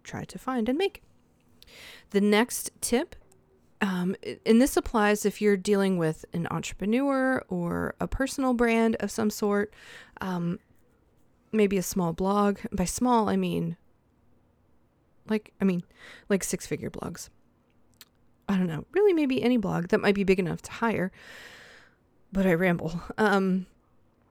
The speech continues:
anyway, get on their email list and see who the from email address is. Not a hundred percent, but generally speaking,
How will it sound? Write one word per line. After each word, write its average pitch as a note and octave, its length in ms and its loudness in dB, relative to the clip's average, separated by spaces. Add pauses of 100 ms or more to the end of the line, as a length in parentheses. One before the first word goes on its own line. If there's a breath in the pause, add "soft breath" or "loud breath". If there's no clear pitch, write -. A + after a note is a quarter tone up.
(380)
anyway, A#3+ 280 8
get B3+ 180 4
on E4 120 4
their D#4 240 2
email B3 380 4
list E3+ 540 -4 (440)
and G#3 160 6
see B3+ 520 2 (420)
who C#4+ 160 2
the A#3 160 6
from G3+ 540 0 (220)
email G3 340 2
address A3+ 480 0
is. B3+ 420 0 (1500)
Not C4+ 260 4
a F#4+ 60 2
hundred F4 260 4
percent, D#4 320 0
but C4+ 80 0
generally C#4+ 420 2
speaking, C4+ 540 -4